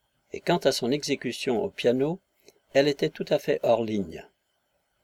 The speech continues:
Nous ne pouvons empêcher les gens de parler de nous comme ils l'entendent. Mais il suffisait de la seule apparition de Rosemonde pour dissiper toutes les préventions qu'eussent pu faire concevoir contre elle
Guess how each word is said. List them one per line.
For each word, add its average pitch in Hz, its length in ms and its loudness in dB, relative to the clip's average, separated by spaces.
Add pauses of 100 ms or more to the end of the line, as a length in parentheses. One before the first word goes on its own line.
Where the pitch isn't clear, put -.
(240)
Nous 139 80 2
ne 165 80 4
pouvons 170 340 0
empêcher 165 420 -2
les 147 140 4
gens 156 220 -2
de 139 80 -4
parler 135 400 0
de 101 100 -2
nous 120 300 -2 (320)
comme 151 200 2
ils 120 140 0
l'entendent. 95 640 -4 (840)
Mais 165 160 2
il 147 120 -4
suffisait 135 500 0
de 151 100 2
la 202 100 2
seule 170 220 2
apparition 120 640 0
de 92 80 -8
Rosemonde 120 800 -4 (460)
pour 117 180 -8
dissiper 151 460 -2
toutes - 240 2
les 135 80 4
préventions 123 760 -4
qu'eussent - 260 -2
pu 143 180 -6
faire - 240 -2
concevoir 110 580 -4
contre - 300 -8
elle 135 340 -4